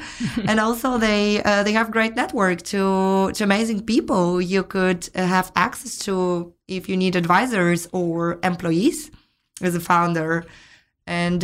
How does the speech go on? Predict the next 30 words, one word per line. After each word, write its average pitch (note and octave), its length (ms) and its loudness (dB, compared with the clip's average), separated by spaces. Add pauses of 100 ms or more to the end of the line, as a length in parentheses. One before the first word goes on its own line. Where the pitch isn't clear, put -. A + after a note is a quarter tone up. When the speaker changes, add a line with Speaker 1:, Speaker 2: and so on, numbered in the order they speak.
(140)
Speaker 2:
if G#3 160 -2
they G3+ 160 2
are F#3 60 2
experienced A3 500 0
angel F3+ 240 2
investors, F3 640 0
they F3 180 0
have E3 120 0
access D#3+ 380 -4
to D#3+ 520 -2
V E3+ 120 -8
Cs - 480 -4 (120)
and F#3 160 8
Speaker 1:
Mm-hmm. F3+ 80 8
Speaker 2:
other E3+ 200 6
angels. D#3 460 -4
Speaker 1:
So F#3+ 100 6
this G3+ 220 4
is G3+ 200 0
kind F#3+ 280 -2
of, F3 220 -8
uh, D#3+ 440 -2
the E3 120 -8
perfect F#3 480 -4
match. D#3 260 -2
So - 80 -6
you're D#3+ 180 0
not F3+ 360 2
looking F3 340 0
for D#3 500 4